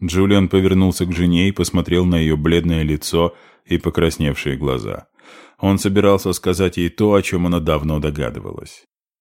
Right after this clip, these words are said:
"Кристи, это не очень разумно с твоей стороны. Она не может здесь оставаться".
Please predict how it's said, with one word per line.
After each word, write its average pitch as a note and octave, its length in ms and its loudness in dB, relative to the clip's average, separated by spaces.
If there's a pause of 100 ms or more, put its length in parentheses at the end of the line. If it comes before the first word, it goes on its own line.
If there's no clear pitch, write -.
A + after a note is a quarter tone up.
(400)
"Кристи, F#2+ 380 2
это F2 200 2
не F#2+ 160 4
очень G#2+ 320 4
разумно F#2+ 460 2
с - 80 -8
твоей A#1+ 240 -8
стороны. A1+ 520 -12 (480)
Она E2 280 0
не E2+ 140 2
может F#2 380 2
здесь D2 300 -6
оставаться". - 720 -12